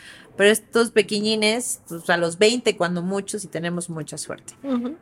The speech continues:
Speaker 1: Pero es igual de importante la pérdida de una, de un animal de compañía como
Speaker 2: Ujú.
Speaker 1: de un familiar.
Speaker 2: Sí,
Speaker 1: ¿Qué
Speaker 2: en la
Speaker 1: onda con los duelos de,
Speaker 2: sobre
Speaker 1: de,
Speaker 2: todo en
Speaker 1: de
Speaker 2: la
Speaker 1: nuestros
Speaker 2: actualidad,
Speaker 1: animalitos?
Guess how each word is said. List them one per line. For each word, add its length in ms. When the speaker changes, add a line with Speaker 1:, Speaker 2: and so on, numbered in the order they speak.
Speaker 1:
Pero 240
es 360
igual 580
de 120
importante 720
la 200
pérdida 400
de 100
una, 400
de 160
un 140
animal 340
de 80
compañía 680
como 220
Speaker 2:
Ujú. 80
Speaker 1:
de 160
un 140
familiar. 480
Speaker 2:
Sí, 480
Speaker 1:
¿Qué 60
Speaker 2:
en 60
la 40
Speaker 1:
onda 180
con 140
los 120
duelos 300
de, 320
Speaker 2:
sobre 200
Speaker 1:
de, 100
Speaker 2:
todo 200
en 40
Speaker 1:
de 60
Speaker 2:
la 80
Speaker 1:
nuestros 240
Speaker 2:
actualidad, 340
Speaker 1:
animalitos? 420